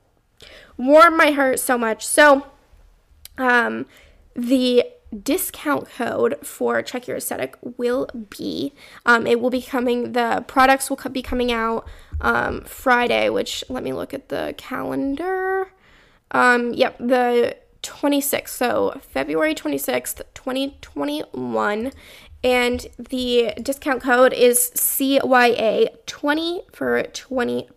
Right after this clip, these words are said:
percent off, um, of your purchase on Etsy. My Etsy is Alexis Adams Co. And of course, everything will be linked, um, in the show notes. But, so I wanted to, instead of do, we got a D M,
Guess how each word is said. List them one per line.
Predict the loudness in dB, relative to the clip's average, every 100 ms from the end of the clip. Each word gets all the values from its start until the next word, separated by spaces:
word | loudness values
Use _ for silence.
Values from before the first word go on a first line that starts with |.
| -14
percent | -10 -10 -6 -6 -8 _
off, | 0 0 0 -8 -20 -20 -20 -20 _ -8
um, | -2 -2 -2 -4
of | -6
your | -8
purchase | -6 -6 -2 -4 -4
on | -8 -8 -6 -4
Etsy. | -4 -4 -2 0 0 -2 -10
My | -6 -4 -4 -4
Etsy | -6 -4 -6 -2
is | 0 0 -2 -6 -4
Alexis | -4 -6 -10 -4
Adams | -2 0 -2 -6
Co. | -4 0 0 0
And | -2 -4
of | -6
course, | -6 -6 -6
everything | -8 -6 -6
will | -4 -6
be | -4 -6 -4
linked, | -6 -4 -6 -12 -20 _ -20 -20 -20 -12 0
um, | 2 2 0 -4 -10 _ _ -8
in | -2 -2
the | -2
show | -4 0 2 2
notes. | 0 -2 -4 -8 -4 6
But, | 8 8 4 -8 _ _ -16
so | -2 2 4
I | 4
wanted | 4 2 2
to, | 0
instead | -2 -2 -2 -2
of |
do, | -2 0 2
we | 2 0
got | 0
a | 0
D | -2
M, | -2 -2 -6